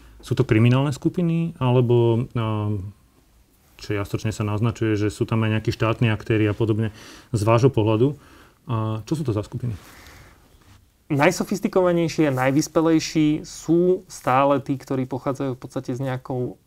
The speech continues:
Speaker 2: my to nazývame, že štátom sponzorovaná sféra.
Speaker 1: Mhm.
Speaker 2: Čiže sú to skupiny, ktorí, pri ktorých je veľké, veľká pravdepodobnosť, že tie pe-, že im nejde o finančný zisk, nejde im o peniaze, ide im o to, že získať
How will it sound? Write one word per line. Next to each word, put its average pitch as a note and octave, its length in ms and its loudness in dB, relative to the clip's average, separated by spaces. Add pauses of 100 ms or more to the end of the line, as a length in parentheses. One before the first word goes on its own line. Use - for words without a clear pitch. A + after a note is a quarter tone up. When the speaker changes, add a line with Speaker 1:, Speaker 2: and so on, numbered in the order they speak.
(140)
Speaker 2:
my C#3 80 -4
to C#3 80 -6
nazývame, C3+ 400 0
že C3+ 320 -2
štátom C3+ 400 -2
sponzorovaná B2+ 760 -2
sféra. - 320 -6
Speaker 1:
Mhm. A2 200 -10 (480)
Speaker 2:
Čiže C#3+ 240 0
sú F3 320 0
to D#3 320 2 (160)
skupiny, D#3+ 560 2
ktorí, C#3 480 2
pri C#3+ 120 -2
ktorých C3+ 360 -2 (640)
je D#3 240 6
veľké, D3+ 560 2
veľká D3+ 320 0
pravdepodobnosť, C#3 720 0
že C#3 80 0
tie C#3 160 -2
pe-, D#3 160 -4
že D3+ 160 0
im E3 160 2
nejde D#3+ 400 2
o C3+ 240 -4 (160)
finančný D3 480 -2
zisk, F#3 400 -4
nejde B2+ 240 -2
im A#2 80 -6
o A#2 80 -10
peniaze, E3 400 0
ide C3+ 320 -2
im B2+ 80 -4
o D3 80 -6
to, B2+ 160 -4
že A#2+ 80 -2
získať C3+ 240 -4